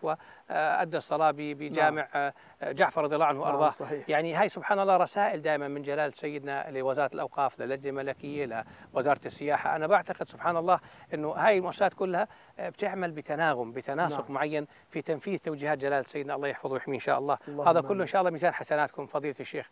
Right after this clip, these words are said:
Speaker 1: يعني سيدي، كما علمنا الحبيب المصطفى عليه الصلاة والسلام، لما نزور مقام أو ضريح أو مقبرة، في آداب معينة بدي أتحلى فيها، وفي أخطاء لازم أبعد عنها، لأنه هاي الأخطاء حقيقة في بعض الناس بقع فيها بدون علم، بدون قصد. يعني، لما بتيجي مثلًا عند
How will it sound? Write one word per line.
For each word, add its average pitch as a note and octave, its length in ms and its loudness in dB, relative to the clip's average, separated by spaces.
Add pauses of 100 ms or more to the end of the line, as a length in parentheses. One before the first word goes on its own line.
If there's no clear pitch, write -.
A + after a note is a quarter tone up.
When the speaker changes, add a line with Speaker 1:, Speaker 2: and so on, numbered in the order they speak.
(140)
Speaker 1:
يعني D#3 180 2
سيدي، G3+ 300 2
كما F#3+ 240 6
علمنا F3 360 4
الحبيب E3 360 -2
المصطفى D3+ 400 0
عليه C#3 260 2
الصلاة C3+ 400 -2
والسلام، C3 360 -6
لما D#3+ 200 -2
نزور F3 260 2
مقام D3 580 2
أو D3+ 120 2
ضريح C#3+ 320 -2
أو C3+ 120 -6
مقبرة، C3+ 420 0 (340)
في B3 240 -4
آداب F3+ 400 6
معينة C#3 380 0
بدي C3 260 -8
أتحلى C3 320 -4
فيها، A#2+ 240 -6
وفي G#3+ 260 -2
أخطاء G#3+ 340 6
لازم G#3 300 8
أبعد D#3+ 220 0
عنها، A#2 240 2 (180)
لأنه F3 240 2
هاي A#3 240 8
الأخطاء F#3+ 380 8
حقيقة F#3+ 580 2
في G#3 160 -4
بعض G3+ 220 4
الناس G3 340 4
بقع A3 240 6
فيها G#3+ 420 2
بدون G#3 320 2
علم، E3+ 260 0 (340)
بدون A3 240 4
قصد. F#3+ 260 4 (240)
يعني، E3 280 4
لما F3+ 180 2
بتيجي G#3 260 -4
مثلًا F3+ 300 2
عند E3 220 0